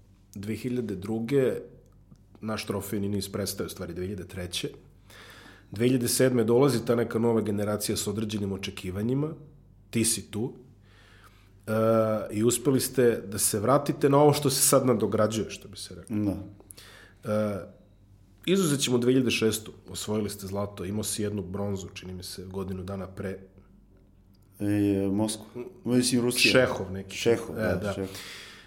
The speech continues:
Speaker 1: E,
Speaker 2: To je osamdeset peto, šesto.
Speaker 1: Kako izgleda, znači, to dve hiljade sedme, sad, svašta je rečeno o tom turniru, jeli, dve hiljade sedme, ali meni je interesantno, ti si tu bio deo.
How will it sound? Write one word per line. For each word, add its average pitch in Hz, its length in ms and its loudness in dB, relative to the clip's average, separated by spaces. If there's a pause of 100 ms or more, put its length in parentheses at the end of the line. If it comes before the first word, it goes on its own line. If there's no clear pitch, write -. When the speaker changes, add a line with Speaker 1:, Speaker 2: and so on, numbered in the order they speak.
(180)
Speaker 1:
E, - 60 -20
Speaker 2:
To 110 240 2
je 107 100 8
osamdeset 113 460 2
peto, 110 280 2
šesto. - 420 -6 (400)
Speaker 1:
Kako 143 300 4
izgleda, 147 840 6 (220)
znači, 107 280 -2
to 127 160 4
dve 123 160 2
hiljade 131 360 0
sedme, 147 580 4
sad, - 360 2 (760)
svašta 135 440 2
je 98 60 0
rečeno 98 340 -4
o 95 40 -10
tom 90 280 -12
turniru, 90 380 -8 (240)
jeli, 87 240 -10 (120)
dve 95 140 -10
hiljade 98 240 -8
sedme, 107 420 -2
ali 98 400 -4 (680)
meni 120 320 2
je 139 60 4
interesantno, 117 640 0
ti 110 100 -4
si - 120 -4
tu 101 80 -6
bio 92 180 -6
deo. 92 260 -8